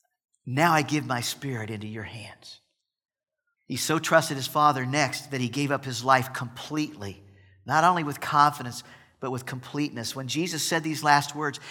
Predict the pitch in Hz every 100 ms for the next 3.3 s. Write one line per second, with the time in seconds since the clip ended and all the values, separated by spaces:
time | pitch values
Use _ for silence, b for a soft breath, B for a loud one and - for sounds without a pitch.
0 | - 160 135 185 - 165 - 175 175 156
1 | 143 B B - 143 147 156 170 170 -
2 | 147 - 165 165 143 127 135 - 170 190
3 | 156 127 135